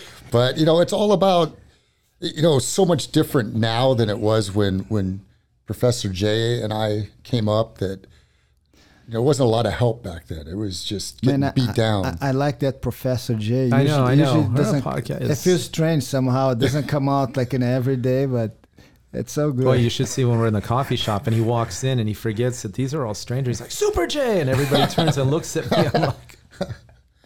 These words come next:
Speaker 1: But now, but now teaching, it's, it's so different, and we're able to give back more and, and, and help the students more. I remember not many people showing me anything, just beating the hell out of me the whole time. But I loved it.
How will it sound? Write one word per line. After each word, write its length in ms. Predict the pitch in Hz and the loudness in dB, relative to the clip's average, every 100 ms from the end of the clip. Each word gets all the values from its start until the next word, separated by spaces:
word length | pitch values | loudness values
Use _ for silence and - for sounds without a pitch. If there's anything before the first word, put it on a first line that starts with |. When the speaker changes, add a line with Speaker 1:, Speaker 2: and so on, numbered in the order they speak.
| - - - - - | -20 -20 -18 -16 0
Speaker 1:
But 140 | 123 131 | 0 2
now, 220 | 156 160 | 2 2
but 220 | 131 135 | 2 2
now 400 | 127 151 185 - - | 2 2 2 2 -2
teaching, 640 | - 156 - 185 180 180 | -2 -2 0 0 0 -2
it's, 400 | 117 117 - - - | -2 -4 -6 -12 -10
it's 180 | 135 - | -10 -8
so 400 | - - 180 160 | -8 -6 0 0
different, 600 | 120 143 156 - 117 104 | 2 2 2 2 0 0
and 340 | 110 104 110 - - - - - - - - | -2 -2 -4 -8 -18 -20 -20 -20 -18 -16 -8
we're 200 | 139 131 | -4 2
able 280 | 147 151 120 | 4 4 4
to 100 | 120 | 2
give 380 | 104 139 120 | 2 0 2
back 300 | 117 120 123 | -2 -2 -2
more 360 | 127 127 135 127 | 0 2 2 2
and, 200 | 98 98 | 0 -2
and, 340 | 107 95 92 | -4 -4 -6
and 180 | - 107 | -4 -4
help 260 | 98 127 123 | 0 0 0
the 80 | 127 | -4
students 480 | - 107 87 87 104 | -4 -6 -6 -8 -8
more. 240 | 90 87 | -6 -2
I 60 | 104 | 0
remember 760 | 139 135 127 120 117 107 - - - - - - | 2 2 2 4 4 2 0 -12 -20 -20 -12 -4
not 160 | 127 | 0
many 200 | 147 135 | 2 0
people 360 | 123 - 139 113 | 0 0 0 0
showing 320 | - 131 113 | 0 2 2
me 160 | 98 101 | 0 2
anything, 460 | 123 110 85 80 | 2 2 -2 -8
just 260 | 80 101 82 | -6 -8 -4
beating 240 | 113 120 | -6 -4
the 80 | 98 87 | -4 0
hell 220 | 110 113 | 0 0
out 160 | 90 | -2
of 80 | 87 | -8
me 120 | 87 87 | -10 -6
the 80 | |
whole 160 | 98 104 | -6 -6
time. 440 | 104 110 101 80 - _ _ _ _ _ | -4 -4 -4 -8 -18 _ _ _ _ _
But 100 | 120 | -2
I 60 | 139 | 2
loved 320 | 147 190 127 | 4 4 2
it. 180 | 92 - | 0 -2